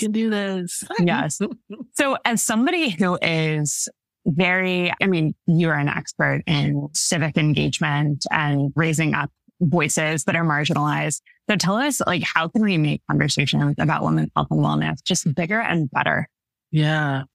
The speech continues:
Speaker 1: Expanding the table or even questioning should even be a table that we're all sitting around.
Speaker 2: Yeah.
Speaker 1: That would be the first. But, like, <laughs> obviously,
Speaker 2: Yeah.
Speaker 1: you know, we wanna elevate the voices and perspectives.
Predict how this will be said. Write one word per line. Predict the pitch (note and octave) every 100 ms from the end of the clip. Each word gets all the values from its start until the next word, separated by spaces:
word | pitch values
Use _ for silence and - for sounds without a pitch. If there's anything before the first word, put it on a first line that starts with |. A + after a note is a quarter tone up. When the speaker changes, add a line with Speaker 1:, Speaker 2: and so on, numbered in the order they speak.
| -
Speaker 1:
Expanding | E3+ - G#3+ E4
the | A3
table | - C#3 B2 A#2+ D3+ -
or | E3+ E3+
even | E3 E3 D#3 D3 D3 _
questioning | - D3 - C#3+ C3+
should | C3+ D3
even | D3+ D3+
be | C#3 C#3+
a |
table | C#3+ D3 C#3 D3
that | C3+
we're | B2
all | C3 C3+
sitting | - C#3
around. | C#3+ D#3 D#3+ F3 -
Speaker 2:
Yeah. | E3+
Speaker 1:
That | D#3 C3+
would | C3+
be | C#3+
the |
first. | C#3 D3 C#3+
But, | F3+ E3+
like, | F#3 F3+ - B4
<laughs> | A3 G3
obviously, | G3 G#3 G#3+ F#3 G3 F3+
Speaker 2:
Yeah. | - _
Speaker 1:
you | F#3+
know, | E3+
we |
wanna | F3 F#3 E3+
elevate | D#3 E3 E3 D#3 D3 D3
the | D#3+
voices | C#3+ C#3+ C#3 C#3 C3
and | C3+ C3
perspectives. | C#3 - B2+ B2+ B2 C3 B2+ -